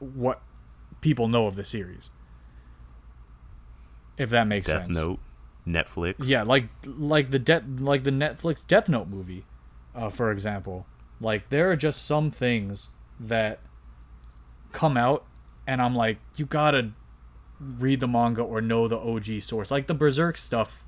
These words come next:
Speaker 1: for a while. Like, the twenty sixteen Berserk series was like that. Silent Voice wasn't like that. I watched the movie. I like the manga better, but the movie stands on its own as a good movie.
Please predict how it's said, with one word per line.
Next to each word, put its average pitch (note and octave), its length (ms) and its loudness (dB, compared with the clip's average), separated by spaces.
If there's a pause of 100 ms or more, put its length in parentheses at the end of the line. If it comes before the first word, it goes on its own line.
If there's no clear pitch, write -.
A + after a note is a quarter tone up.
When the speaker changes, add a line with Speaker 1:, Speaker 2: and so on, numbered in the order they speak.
Speaker 1:
for A#2+ 200 -4
a A2 80 2
while. G#2+ 440 0 (600)
Like, A#2 140 -6
the A#2 80 -4
twenty C3 260 -4
sixteen A#2 420 -4
Berserk G#2 320 -2
series G2 320 -6
was G2 100 -14
like G2 200 -12
that. F#2+ 220 -12 (380)
Silent F#3+ 380 0
Voice F3+ 220 2
wasn't C#3+ 220 0
like A2+ 160 -2
that. G#2 180 -4
I A#2 60 -4
watched C3+ 280 0
the C3+ 60 -6
movie. A#2+ 420 -2 (140)
I A#2+ 100 -2
like C#3+ 260 2
the C3+ 80 -2
manga A#2+ 380 0
better, G#2 500 0
but G#2+ 140 -6
the A2+ 60 -4
movie B2 300 -2
stands A2 380 -4
on G#2 160 -4
its G2+ 140 -8
own G#2 160 -6
as G2 140 -10
a F#2+ 40 -8
good G2 280 -4
movie. F#2 360 -10